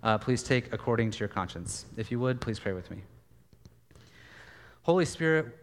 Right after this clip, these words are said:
we ask that you would allow us to know the presence and the provision of our God in this ordinary act with common elements of bread and wine. Lord, I pray for the people in this room that whatever they are facing, that they might know that you are with them,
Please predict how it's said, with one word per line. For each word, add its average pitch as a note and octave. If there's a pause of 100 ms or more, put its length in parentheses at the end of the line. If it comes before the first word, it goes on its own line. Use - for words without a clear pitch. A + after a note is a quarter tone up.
we D3
ask D#3+
that C3+
you C#3+
would D3+
allow C#3
us C#3
to C#3
know C#3
the B2+
presence C#3+
and C3
the B2
provision C3
of B2+
our A2+
God A#2+
in A#2+
this A2 (260)
ordinary C#3+
act C3
with A2
common C3+
elements A2
of G2+
bread G#2+
and G2+
wine. F#2 (1300)
Lord, C3
I B2+
pray C#3+
for C3+
the A2+
people A#2+
in G#2+
this -
room F2+ (1800)
that A#2+
whatever D#3 (280)
they B2+
are B2
facing, G#2+ (480)
that A2+
they A#2+
might A#2
know A#2+
that A2
you A#2+
are A2
with G#2
them, -